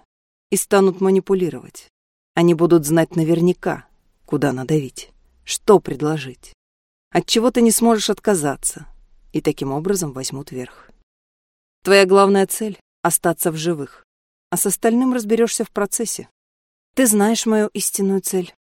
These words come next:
Да, знаю. Глупейшая ошибка с твоей стороны. Оказалось очень просто вытянуть из тебя эту информацию. Немного подразнить,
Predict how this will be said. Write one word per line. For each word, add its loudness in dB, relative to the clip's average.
Да, -4
знаю. -10
Глупейшая 0
ошибка -6
с -4
твоей -6
стороны. -8
Оказалось 0
очень -2
просто -6
вытянуть -10
из -10
тебя -6
эту -12
информацию. -10
Немного 0
подразнить, -4